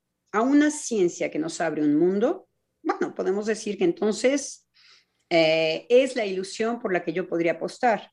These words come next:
pero después va a decir muy rápidamente, no es una ilusión.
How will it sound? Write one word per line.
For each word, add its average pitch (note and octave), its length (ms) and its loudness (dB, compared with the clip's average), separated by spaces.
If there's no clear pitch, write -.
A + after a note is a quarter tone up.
pero D#3+ 160 0
después A#3+ 440 2
va B3+ 40 4
a A#3 40 2
decir D#3+ 400 -8
muy A#3 360 4
rápidamente, F#3 1000 -2
no A#3 320 0
es B3 300 -2
una D#3 160 -2
ilusión. - 480 -10